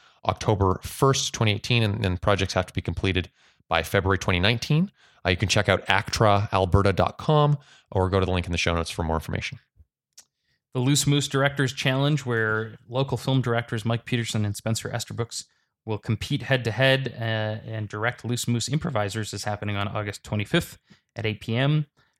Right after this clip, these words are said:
Speaker 2: Tickets can be bought at the loosemoose dot com, uh, website or at their box office as well.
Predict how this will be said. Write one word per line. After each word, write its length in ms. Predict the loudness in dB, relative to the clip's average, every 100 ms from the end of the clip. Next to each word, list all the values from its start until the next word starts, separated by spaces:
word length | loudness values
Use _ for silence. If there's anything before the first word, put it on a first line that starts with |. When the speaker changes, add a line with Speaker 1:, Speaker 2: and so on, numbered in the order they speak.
| _
Speaker 2:
Tickets 320 | -4 -4 -4
can 300 | -4 -2 -2
be 140 | -6 -6
bought 340 | -4 -4 -6
at 180 | -10 -8
the 200 | -10 -8
loosemoose 560 | -8 -8 -6 -6 -6
dot 300 | -8 -8 -10
com, 540 | -6 -2 0 0 0 -2
uh, 1000 | -4 -4 -4 -4 -4 -6 -6 -8 -10 -12
website 520 | -8 -6 -2 -4 -4 -2
or 260 | -2 -2
at 180 | -4 -8
their 100 | -8
box 300 | -6 -6 -6
office 300 | -10 -14 -18 -10
as 60 |
well. 240 | -10 -10